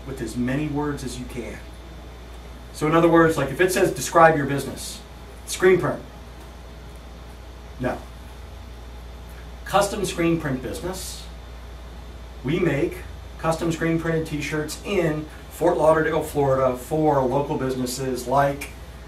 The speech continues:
this one, this one, this one, and charities, and,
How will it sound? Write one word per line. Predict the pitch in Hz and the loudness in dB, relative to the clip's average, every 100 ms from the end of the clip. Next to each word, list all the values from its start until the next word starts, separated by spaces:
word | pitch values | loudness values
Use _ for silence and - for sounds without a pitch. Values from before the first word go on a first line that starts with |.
| - | -2
this | 156 156 | 2 2
one, | 151 151 | 4 2
this | 143 151 | 2 2
one, | 143 | 2
this | 135 123 | 2 0
one, | 131 123 | -2 -4
and | 135 139 139 | -2 -2 -2
charities, | - 143 139 135 127 123 - | -2 -2 0 2 2 0 -2
and, | 123 120 117 | -4 -4 -4